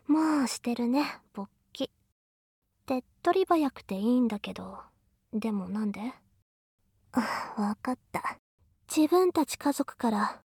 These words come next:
お母さんを奪ったカルト宗教に復讐してやるみたいな感じで興奮してるんでしょ。捨てられて四年以上も経つのに、まだマザコンなんだ。いっ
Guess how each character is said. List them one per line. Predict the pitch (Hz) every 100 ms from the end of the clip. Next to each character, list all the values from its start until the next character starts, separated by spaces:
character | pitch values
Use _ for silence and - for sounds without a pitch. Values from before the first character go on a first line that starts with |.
| -
お | 262
母 | 262 285 285
さ | - 247
ん | 220
を | 196
奪 | 190 233
っ |
た | - 196
カ | - 220
ル | 247
ト | -
宗 | 294 330 330
教 | 233 190
に | 185 -
復 | - - -
讐 | - 440 403
し | -
て | 370
や | 370
る | 359 349 349
み | 262
た | - 180
い | 196
な | 180
感 | - 196 196
じ | 208
で | 202 202 - _ _ -
興 | - 240
奮 | - 403
し | -
て | 403
る | 392
ん | 277
で |
し | -
ょ。 | - _ _ _ _ _ _ -
捨 | -
て | - 285
ら | 269
れ | 262
て | - 240
四 | 233 247
年 | 269 277 294
以 |
上 | 294 277
も | 214 208
経 | 254
つ | - 262
の | 220
に、 | 190 - - _ _ -
ま | 247 233 277
だ | 453 359
マ | 202
ザ | 196 208
コ | - 247
ン | 262
な | 285
ん | 330
だ。 | 202 - - _ _ - - - - - - - - - - - - - - - - - - - - _
い |
っ | -